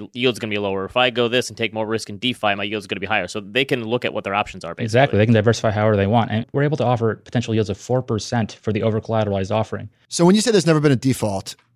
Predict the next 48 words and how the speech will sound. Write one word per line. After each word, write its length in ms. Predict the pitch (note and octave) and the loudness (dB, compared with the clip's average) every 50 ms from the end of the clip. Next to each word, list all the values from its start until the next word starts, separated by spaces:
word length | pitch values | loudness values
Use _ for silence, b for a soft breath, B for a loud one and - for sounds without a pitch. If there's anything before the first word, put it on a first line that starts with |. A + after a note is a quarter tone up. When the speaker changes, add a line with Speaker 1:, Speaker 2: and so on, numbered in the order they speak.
| _ _ _ _ - | _ _ _ _ 2
Speaker 3:
even 240 | D3+ D3+ C#3 D#3 C#3 | 2 2 4 4 2
in 80 | B2+ | 2
twenty 280 | - - C#3 C3 C3 B2+ | 2 2 2 2 2 2
twenty 300 | - - C3+ B2+ B2+ C3 | 0 0 0 2 2 4
when 160 | C3 A#2+ A2+ | 2 2 2
Bitcoin 300 | - B2 - - C3 B2 | 0 -2 -2 0 0 0
went 140 | A#2 A2+ B2 | 0 0 0
down, 200 | A#2+ A#2 A2+ - - A#2 - | 0 -2 -4 -6 -8 -4 -2
did 100 | D3 D#3+ | -2 0
it 40 | |
go 100 | D#3+ A#3+ | 2 2
down 140 | A#3+ A#3+ G3 | 2 2 0
fifty 200 | - F#3 - - | 0 -4 -8 -6
percent 200 | - - E3 D#3 | -6 -4 -2 0
in 60 | C#3 | 0
a 40 | B2 | 0
day? 300 | G#2+ B2+ B2+ C#3 C#3 _ _ _ _ _ _ _ _ - | 2 2 2 2 0 _ _ _ _ _ _ _ _ 0
Speaker 2:
Yeah, 180 | - A2+ G#2 F#2 | 2 4 6 6
intraday 420 | A#2 A#2+ - D3 A#2+ A#2 B2 A#2+ | 6 6 6 6 6 8 8 8
it 60 | A#2 | 8
was 100 | G#2 F#2+ | 6 4
something 300 | - A#2+ A#2 A2 A#2+ G2+ | 4 4 4 4 4 4
like 160 | G2+ G2 F2+ - | 4 2 2 0
that. 160 | F2 F#2 F#2 | -2 -2 0
It 20 | |
was 160 | F#2+ F#2 - | -2 -4 0
forty 220 | - A#2+ C3 C#3 C#3+ | 2 4 6 6 6
to 80 | B2+ | 6
fifty 180 | G#2 A#2 A2+ A#2 | 4 2 0 0
percent 480 | G#2 G#2 - - A2 G#2 G#2 G#2 - _ _ - | -2 -2 0 2 4 4 4 4 2 _ _ -2
when 160 | - G#2 G2+ | 0 0 2
covid 260 | - G#2+ G#2 F#2+ F#2+ | 4 4 4 4 4
hit, 240 | - F#2 - - - | 2 0 -6 -4 -2
that 140 | A2+ G#2 F#2 | -2 0 2
one 180 | F#2 G2+ G2+ F#2+ | 4 4 4 6
day 180 | G2 F#2+ F#2+ | 4 4 4
when 120 | F#2+ F#2+ F2+ | 4 2 2
everything 320 | F2+ F#2 - F#2 F2 E2 | 0 0 -2 -2 -8 -8
tanked. 380 | - - F#2 E2 D#2+ - - _ _ _ - D3 | -8 -8 -8 -8 -8 -14 -20 _ _ _ -4 -4
Speaker 3:
Explain 300 | C#3+ - - A3+ A#3 A#3 | -4 0 2 2 2 2
to 80 | A#3 A3 | 2 2
me 40 | |
how 100 | F#3 F3+ | 4 6
that 180 | D#3+ C3+ G#2 - | 4 4 4 4
doesn't 240 | B2+ B2 - B2 G#2 | 2 2 2 0 -2
blow 180 | G#2+ A#2+ A2+ | -2 -2 -2
everything 320 | A2 G#2 G#2 G2+ A#2 G2 D#2+ | -2 -4 -4 -6 -6 -6 -8
up. 180 | C2 - - | -8 -12 -14